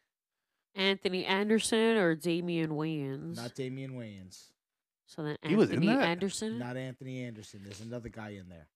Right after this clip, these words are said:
Speaker 2: Another black guy in there.
Speaker 1: Blair Underwood?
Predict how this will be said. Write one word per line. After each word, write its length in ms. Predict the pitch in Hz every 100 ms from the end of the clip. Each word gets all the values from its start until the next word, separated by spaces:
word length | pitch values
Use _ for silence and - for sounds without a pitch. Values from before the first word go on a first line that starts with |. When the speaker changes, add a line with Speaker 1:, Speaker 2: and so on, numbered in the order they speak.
| _ _ _
Speaker 2:
Another 200 | 107 110
black 260 | 110 117 98
guy 120 | 95 85
in 40 | 80
there. 120 | 76 _ _ _ _ _ _ _
Speaker 1:
Blair 680 | 190 180 185 185 190 202 156
Underwood? 960 | 175 196 214 226 240 240 240 240 254